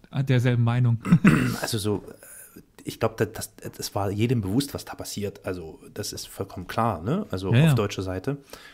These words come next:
Speaker 2: Und wenn man sich noch überlegt, dass es da noch so eine Denkmünze ge-,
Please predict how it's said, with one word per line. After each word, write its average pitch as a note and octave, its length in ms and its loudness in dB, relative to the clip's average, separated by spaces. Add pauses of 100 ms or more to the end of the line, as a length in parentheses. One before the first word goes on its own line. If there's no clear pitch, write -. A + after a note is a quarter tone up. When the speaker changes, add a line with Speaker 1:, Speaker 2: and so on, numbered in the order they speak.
(100)
Speaker 2:
Und G2+ 160 -6
wenn G#2 100 0
man G#2+ 80 0
sich G#2 140 -4
noch - 120 -10
überlegt, F#2+ 340 -2
dass - 120 -8
es - 80 -10
da G2 100 -2
noch F#2+ 120 -4
so - 100 -6
eine F#2+ 100 -6
Denkmünze A2+ 680 -4
ge-, - 180 -14